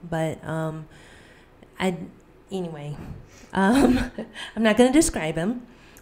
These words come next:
but, um, I'll tell you what happened. I went in and I was like, "Okay, I'm experiencing incredible hip pain," and so he recommended that I get an, either an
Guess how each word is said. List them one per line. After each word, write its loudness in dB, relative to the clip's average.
but, -2
um, -6
I'll -2
tell 4
you 4
what 4
happened. -6
I 6
went 6
in 0
and -2
I 0
was 0
like, -4
"Okay, -4
I'm -6
experiencing -6
incredible -4
hip -8
pain," -8
and -4
so -2
he 0
recommended -2
that 0
I 0
get -2
an, -8
either -10
an -14